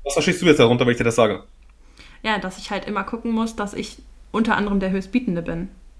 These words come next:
Speaker 1: Genau, jetzt machen wir ein Beispiel. Es gibt, äh, zwei Fälle. Entweder das Budget. Nehmen wir jetzt mal an, du schaltest Ads mit fünfzig Euro in der gleichen Audience. Wir schalten dieselben Ads. Also ich,
Speaker 2: Ja.
Speaker 1: du suchst,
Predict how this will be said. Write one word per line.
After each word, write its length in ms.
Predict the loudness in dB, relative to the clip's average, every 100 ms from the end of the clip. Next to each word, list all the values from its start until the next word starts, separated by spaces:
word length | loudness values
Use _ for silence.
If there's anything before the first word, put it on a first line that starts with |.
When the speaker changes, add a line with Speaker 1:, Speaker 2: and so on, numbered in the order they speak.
| -20 -20 -20 -20 -20 2
Speaker 1:
Genau, 300 | 4 4 2 -10 -12
jetzt 120 | 2
machen 100 | 4
wir 40 | 4
ein 40 |
Beispiel. 280 | 2 0 -4
Es 100 | 0
gibt, 240 | -2 0
äh, 240 | 2 2 4
zwei 160 | 4
Fälle. 320 | 4 2 0 0
Entweder 380 | -2 4 6 6
das 160 | 4
Budget. 500 | 0 2 0 0 -4
Nehmen 160 | -2 4
wir 60 | 2
jetzt 120 | 2
mal 120 | 0
an, 280 | 0 -2 -8 -20 -20 -6
du 140 | -4
schaltest 320 | 4 4 4 0
Ads 320 | -2 -4 -4
mit 120 | -2
fünfzig 340 | -2 -2 0 2
Euro 300 | 2 -2 -8 -12 0
in 100 | 2
der 80 |
gleichen 340 | 6 6 4 0
Audience. 360 | 0 0 0
Wir 80 | 0
schalten 280 | 4 4 2
dieselben 280 | 4 6 6
Ads. 300 | 2 -2 -8
Also 180 | -4 -2
ich, 120 | -2 -2
Speaker 2:
Ja. 80 | -2
Speaker 1:
du 100 | -2
suchst, 200 | -2